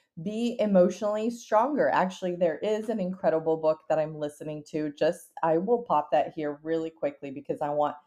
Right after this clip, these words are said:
everybody to know. I'm gonna look it up. Give me one sec. And 'cause I wanna give you the right name. And it's called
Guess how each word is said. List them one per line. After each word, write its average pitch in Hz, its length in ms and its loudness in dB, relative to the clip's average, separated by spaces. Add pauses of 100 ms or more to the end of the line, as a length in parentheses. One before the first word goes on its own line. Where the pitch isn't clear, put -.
(340)
everybody 196 520 2
to 214 100 -2
know. 165 520 -2
I'm 165 140 -6
gonna 151 220 -2
look 170 220 -4
it 214 80 0
up. 180 280 -2
Give 151 100 -6
me 165 160 -4
one 160 300 -2
sec. 170 380 -2 (960)
And 165 440 2
'cause 185 120 -4
I 160 60 2
wanna 156 200 -2
give 160 180 -6
you 156 60 -2
the 143 140 -2
right 156 320 0
name. 156 480 -4 (840)
And 170 460 0
it's 233 260 0
called 170 460 4